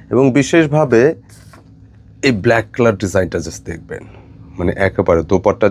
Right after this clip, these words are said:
just দেখার মতো। এগুলো প্রাইস থাকবে হচ্ছে অনেক বেশি রিজনেবল, only, only বারোশো পঞ্চাশ টাকা। মানে এগুলো কিন্তু বর্তমান সময়ে খুবই ট্রেন্ডিং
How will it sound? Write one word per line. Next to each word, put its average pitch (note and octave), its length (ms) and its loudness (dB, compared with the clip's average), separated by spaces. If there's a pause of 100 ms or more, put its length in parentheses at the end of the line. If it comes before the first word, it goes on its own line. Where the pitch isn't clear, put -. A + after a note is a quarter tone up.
just - 180 -2 (640)
দেখার G2+ 320 0 (100)
মতো। D2 180 -10 (160)
এগুলো C3 280 2
প্রাইস C3 220 2 (100)
থাকবে D3 280 0
হচ্ছে D3 240 -4 (240)
অনেক A2+ 200 -4 (100)
বেশি C3 160 -4 (100)
রিজনেবল, A2 520 0 (720)
only, C#3+ 520 4 (180)
only A2+ 220 0 (120)
বারোশো G2 320 2 (120)
পঞ্চাশ F2+ 300 -4 (140)
টাকা। E2+ 240 0 (160)
মানে G#2+ 180 2 (220)
এগুলো C3+ 240 0 (100)
কিন্তু C#3 200 0 (140)
বর্তমান A2 400 0
সময়ে G#2+ 240 -2
খুবই A2+ 140 -2 (100)
ট্রেন্ডিং G2+ 360 2